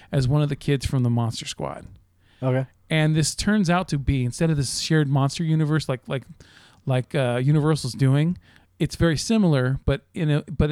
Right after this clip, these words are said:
Speaker 1: instead it's connected to, it's like a new Monster Squad. And what it is, is you've introduced the son, who's now going to, through other films and montages and all that other shit, is going to get older, a little bit older, and he's going to start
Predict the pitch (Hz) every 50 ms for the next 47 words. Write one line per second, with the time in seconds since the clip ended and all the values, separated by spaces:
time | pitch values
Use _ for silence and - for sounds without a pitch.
0 | - - 180 147 127 - - 196 175 160 139 - - - - - 147 143 139 -
1 | 147 127 - 139 135 123 113 - - - - - - _ _ - 147 - 160 143
2 | - 139 135 143 139 135 131 131 135 - - 127 - - 123 - - - - -
3 | - _ _ _ _ _ _ _ _ _ _ _ _ _ _ - 156 147 147 143
4 | 143 143 143 139 156 185 202 180 143 143 131 120 120 - - 143 131 131 156 147
5 | - 143 123 143 127 - - - 120 - - 190 185 160 120 113 117 117 - _
6 | _ _ _ _ _ _ _ - - 147 131 113 143 147 143 143 143 139 135 127
7 | - 143 143 135 139 131 - - 131 120 117 113 104 - - - - - - -
8 | - - 160 151 135 127 120 117 156 170 _ - 226 - - - - 180 151 165
9 | 156 - - 156 147 147 151 139 127 123 117 113 117 139 185 214 214 175 175 185
10 | 196 185 180 175 185 190 175 151 151 143 143 151 151 147 151 160 165 139 - -
11 | 127 135 - - - - - - - - 139 143 165 160 156 135 143 151 - 170
12 | 180 202 160 147 131 139 151 165 - - 143 147 151 139 135 135 147 170 156 143
13 | 123 120 - - - - - - - - 156 139 117 - - - - 226 254 208
14 | 175 151 139 147 147 143 135 135 131 131 - - 147 120 117 127 -